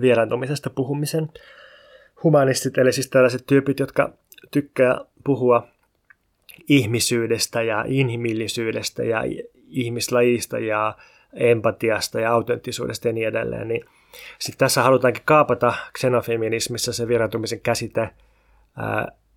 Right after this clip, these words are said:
ää, omiin käsiin ja, ja katsoa sen vieraantumisen tuottavaa ja myönteistä puolta ja, ja niin kuin katsoa, että miten voitaisiin kiihdyttää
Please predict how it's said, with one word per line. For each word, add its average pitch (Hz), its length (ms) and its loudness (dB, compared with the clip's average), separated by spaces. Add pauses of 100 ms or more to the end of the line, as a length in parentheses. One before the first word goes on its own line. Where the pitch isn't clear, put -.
(500)
ää, 127 140 -2
omiin 135 420 4 (320)
käsiin 147 500 0
ja, 117 340 0
ja 120 140 -10
katsoa 127 400 2
sen 120 400 -2
vieraantumisen 120 680 0
tuottavaa 127 480 2
ja 117 60 0
myönteistä 117 480 0 (120)
puolta 113 420 0
ja, 110 200 0 (360)
ja 107 80 -6
niin 110 160 -6
kuin 113 180 -2
katsoa, 127 280 0
että 117 100 -4
miten 135 220 4
voitaisiin 117 320 0
kiihdyttää 120 800 0